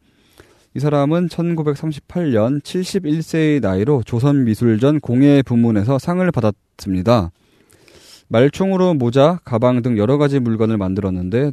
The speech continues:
동양 특산 양행이라는 회사를 운영했다고 합니다. 요즘에야 특허를 너무 남발하는 경향이 있을 정도로 특허가 쏟아지기 때문에 하나하나 열거하기는 어려운 것 같은데요.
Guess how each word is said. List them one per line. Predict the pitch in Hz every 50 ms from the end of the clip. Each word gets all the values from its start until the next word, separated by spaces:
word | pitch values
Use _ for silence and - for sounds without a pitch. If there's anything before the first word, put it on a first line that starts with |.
| - -
동양 | - 107 107 110 117 127 131 135 131
특산 | - - _ - - - 156 151 151 131 110
양행이라는 | 101 92 92 101 117 127 139 127 101 95 92 98 113 135
회사를 | 127 113 107 113 113 131 120
운영했다고 | 95 92 101 104 101 87 - - 87 85 98 110
합니다. | 110 101 87 82 80 - 92 87 87 - _ _ _ _ _ _ _ - _ _ _ _ _ _ - - - - _ _ _ _ -
요즘에야 | 117 120 147 165 170 156 151 170 165
특허를 | - - 170 - - 175 170 165 160 135
너무 | 117 110 110 110
남발하는 | 95 92 90 101 110 123 135 135 131 127 127 127
경향이 | 117 - 104 104 107 107 104 95
있을 | 92 - 107 101
정도로 | - 101 95 90 92 92 101
특허가 | - - - - 120 123 120 117
쏟아지기 | - - 143 151 156 151 139 131 120 113 117
때문에 | 117 - - 98 92 90 90 92 113 147 156 _ _ _ - - - - - -
하나하나 | _ - 165 185 180 175 175 170 170 143
열거하기는 | 107 101 107 113 107 104 104 101 92
어려운 | 95 104 117 123
것 | 117 107
같은데요. | 95 90 - - 92 87 82 90 98 127 143 110